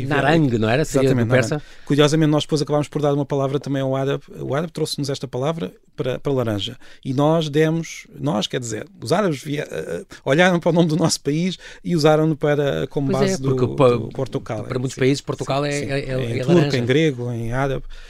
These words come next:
Speaker 2: É incrível.
Speaker 1: Eh,
Speaker 2: E limão também. Limão vem do árabe limon.
Speaker 1: Sim. Parece que, que há aqui
Speaker 2: Do
Speaker 1: muito
Speaker 2: persa, limo.
Speaker 1: que há aqui, eh, as nossas frutas, muitas delas têm aqui uma,
Speaker 2: Pois é.
Speaker 1: <laughs> uma origem.
Speaker 2: <laughs> Quer dizer que comerciávamos em frutas já nessa altura, não é só
Speaker 1: Sim,
Speaker 2: agora na região
Speaker 1: exatamente.
Speaker 2: oeste. Muito bem. Pato.
Speaker 1: Pato
Speaker 2: Pato,
Speaker 1: também.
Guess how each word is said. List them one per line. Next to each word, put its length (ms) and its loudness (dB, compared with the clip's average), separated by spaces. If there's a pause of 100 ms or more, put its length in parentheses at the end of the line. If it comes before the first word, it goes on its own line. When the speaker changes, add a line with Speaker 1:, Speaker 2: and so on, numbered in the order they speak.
(120)
Speaker 2:
É 120 -4
incrível. 580 0
Speaker 1:
Eh, 80 -14
Speaker 2:
E 60 0
limão 340 6
também. 320 4
Limão 260 6
vem 120 2
do 100 4
árabe 200 4
limon. 640 4 (160)
Speaker 1:
Sim. 240 -8 (240)
Parece 280 0
que, 280 -2
que 160 -4
há 80 2
aqui 120 -2
Speaker 2:
Do 100 6
Speaker 1:
muito 120 4
Speaker 2:
persa, 240 4
limo. 400 4 (300)
Speaker 1:
que 80 -4
há 60 -2
aqui, 440 -8
eh, 380 -8
as 80 -6
nossas 260 -2
frutas, 340 -4
muitas 260 -6
delas 260 -4
têm 260 -8
aqui 240 -12
uma, 80 -6
Speaker 2:
Pois 140 0
é. 180 4 (180)
Speaker 1:
<laughs> 180 -2
uma 160 4
origem. 460 2 (140)
Speaker 2:
<laughs> 140 -14
Quer 60 2
dizer 100 6
que 60 -12
comerciávamos 480 0
em 60 2
frutas 220 -6
já 100 2
nessa 160 0
altura, 220 -2
não 80 -2
é 60 4
só 120 2
Speaker 1:
Sim, 60 4
Speaker 2:
agora 160 4
na 100 4
região 200 2
Speaker 1:
exatamente. 240 0
Speaker 2:
oeste. 80 -20 (220)
Muito 120 0
bem. 120 4 (220)
Pato. 360 -2 (440)
Speaker 1:
Pato 260 0
Speaker 2:
Pato, 60 -2
Speaker 1:
também. 380 -4